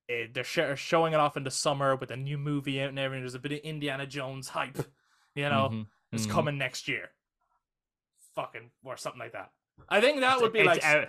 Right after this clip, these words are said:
Speaker 2: it's out right now.
Speaker 1: Right now.
Speaker 2: <laughs>
Speaker 1: Well, uh, that'd be a really cool thing
Speaker 2: Yeah.
Speaker 1: to do it replaced, actually. You know the way they shadow dropped, um, Hi-Fi Rush that time?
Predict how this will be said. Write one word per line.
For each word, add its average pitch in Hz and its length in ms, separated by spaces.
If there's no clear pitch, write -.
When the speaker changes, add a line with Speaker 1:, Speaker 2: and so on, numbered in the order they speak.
Speaker 2:
it's 139 240
out 143 300
right 135 280
now. 107 420
Speaker 1:
Right 185 240
now. 151 220
Speaker 2:
<laughs> 233 540
Speaker 1:
Well, 180 160
uh, 175 120
that'd 190 200
be 294 60
a 247 80
really 160 160
cool 160 180
thing 156 160
Speaker 2:
Yeah. 139 60
Speaker 1:
to 135 160
do 147 240
it - 20
replaced, 123 480
actually. 113 460
You 139 60
know 156 80
the 180 60
way 190 60
they 175 100
shadow 147 360
dropped, 143 340
um, 135 240
Hi-Fi 131 320
Rush 113 400
that 147 120
time? 165 220